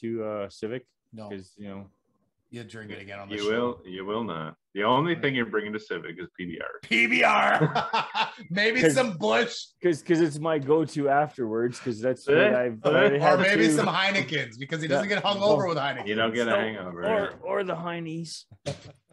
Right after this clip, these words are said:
Speaker 1: Or the
Speaker 2: This man
Speaker 1: Heinies.
Speaker 2: drinks three beers.
Speaker 1: Or the
Speaker 2: And
Speaker 1: Heinies.
Speaker 2: that's it.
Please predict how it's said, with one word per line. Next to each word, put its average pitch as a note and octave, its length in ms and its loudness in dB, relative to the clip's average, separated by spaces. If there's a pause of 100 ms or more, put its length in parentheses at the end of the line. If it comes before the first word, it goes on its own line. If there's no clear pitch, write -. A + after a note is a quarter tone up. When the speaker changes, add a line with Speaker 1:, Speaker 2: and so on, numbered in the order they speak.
(160)
Speaker 1:
Or F#3 400 -8
the F3 100 -10
Speaker 2:
This E3 320 -10
man E3+ 260 -2
Speaker 1:
Heinies. D3+ 60 -6
Speaker 2:
drinks D3 360 -4
three C#3 220 -4
beers. G#2+ 540 -8 (280)
Speaker 1:
Or F3 180 -6
the E3+ 80 -4
Speaker 2:
And D#3+ 80 -8
Speaker 1:
Heinies. D3+ 400 -6
Speaker 2:
that's G2 220 -10
it. F2 60 -20